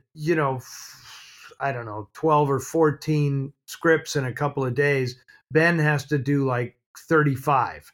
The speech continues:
or something. So the, the, there's no, there's no way that Ben is gonna be able to, to write all of his stuff as well. And, and honestly, when we, I started doing it, I said,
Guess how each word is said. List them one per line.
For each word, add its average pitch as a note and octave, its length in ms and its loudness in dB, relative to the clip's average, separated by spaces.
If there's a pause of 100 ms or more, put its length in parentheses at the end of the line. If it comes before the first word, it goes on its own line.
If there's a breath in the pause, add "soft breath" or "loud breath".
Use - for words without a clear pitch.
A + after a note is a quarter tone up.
or C3 100 0
something. A2+ 520 -2
So D#3 300 2
the, D#3 180 -2
the, D#3 380 -6
there's F3 280 2
no, A#3 200 4
there's G3+ 280 4
no B3 200 6
way F3+ 340 6
that C#3 200 2
Ben D3 220 2
is C3 160 -4
gonna C#3 220 0
be C3+ 140 0
able B2+ 260 -2
to, A2 300 -6 (140)
to B2+ 100 -4
write C#3 520 0
all B2+ 200 -2
of G#2+ 100 -8
his A#2 180 -8
stuff B2 460 -6
as A2+ 200 -6
well. A2+ 360 -8 (460 soft breath)
And, F3 240 0
and F#3 220 0
honestly, G3+ 600 2
when D#3 240 2
we, D#3 240 2
I D#3 120 4
started F3 500 2
doing E3 380 2
it, B2+ 260 -2
I C3 140 -4
said, B2+ 540 -4